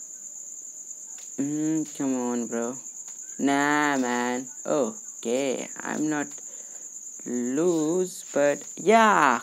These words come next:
कर दिया मैंने। नाइस। एक और राउंड। Let's go, bro। Defeat this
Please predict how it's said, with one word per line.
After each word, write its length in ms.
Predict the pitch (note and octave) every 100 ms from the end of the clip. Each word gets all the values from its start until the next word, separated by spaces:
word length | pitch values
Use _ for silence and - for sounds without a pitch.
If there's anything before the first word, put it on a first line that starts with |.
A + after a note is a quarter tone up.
| -
कर 100 | C#3+
दिया 180 | B2+ B2
मैंने। 240 | A#2 B3 - - - - - - - - - -
नाइस। 260 | C#3+ F3+ D#3+ - - - - - - - - - - - - - - C#3
एक 180 | C#3+
और 300 | - E3+ F3+
राउंड। 480 | A#2 A#2 A#2 A#2 B2 - - - - C#3
Let's 240 | C#3+ - -
go, 200 | C#3 C#3+
bro। 320 | - A#2 A#2+ C3+ - - - - - - - - -
Defeat 380 | D3+ - F#3+ G3 -
this 180 | C3+ C3